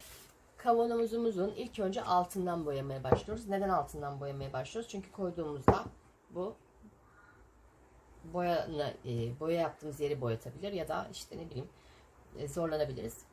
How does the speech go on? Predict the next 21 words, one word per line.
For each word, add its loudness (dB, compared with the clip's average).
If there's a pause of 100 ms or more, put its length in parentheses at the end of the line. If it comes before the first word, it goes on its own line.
Önce 0
alttan 0
başlıyoruz. -4 (420)
Şu -10
şekilde -2
yavaş 4
yavaş -2
vuruşlarla. -2 (3750)
Dilerseniz 2
bu -8
şekilde -6
bırakabilirsiniz. -2 (160)
Bu -6
şekilde -2
bıraktığınızda 0
böyle -4
üzerinde 0
hafif -6
pütürcüklü -6
bir, 0 (560)
e, 0